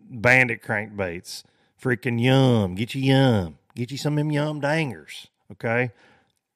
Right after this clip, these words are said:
Strike King Plastics, Rabbit, they even got them little, them little baits with them little fur tails, okay? But baitworks dot com,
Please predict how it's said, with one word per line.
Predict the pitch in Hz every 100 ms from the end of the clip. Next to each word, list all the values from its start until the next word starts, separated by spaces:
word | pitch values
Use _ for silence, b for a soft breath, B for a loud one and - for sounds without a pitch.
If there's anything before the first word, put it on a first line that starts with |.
| _ _
Strike | - - 131 139
King | - 139 131
Plastics, | 123 127 120 - - - - - - _ _ _ _ _ _ _ _ _ _ _ -
Rabbit, | 127 127 139 120 110
they | 127
even | 143
got | 135 135
them | 139
little, | 135 135 117 - b b
them | 127
little | 131 123
baits | 131 131 127
with |
them | 131
little | 127
fur | - 127 123
tails, | 113 90 78 - - _ -
okay? | 104 117 113 104 _ _ _ _ _ _ _ -
But | 110
baitworks | 123 139 127 120
dot | - 120 113
com, | 135 123 113